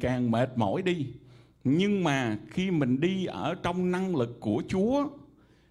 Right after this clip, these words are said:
thì mình đi tới, sức lực lần lần thêm.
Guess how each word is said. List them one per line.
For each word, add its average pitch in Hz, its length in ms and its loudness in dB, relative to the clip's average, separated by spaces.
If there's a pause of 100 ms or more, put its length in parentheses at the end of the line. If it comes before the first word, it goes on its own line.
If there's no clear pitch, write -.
(140)
thì 131 180 6
mình 127 420 4
đi 185 300 0 (100)
tới, 233 380 4 (260)
sức - 520 -2
lực 123 340 -2
lần 117 300 0
lần 117 240 0
thêm. 156 300 -4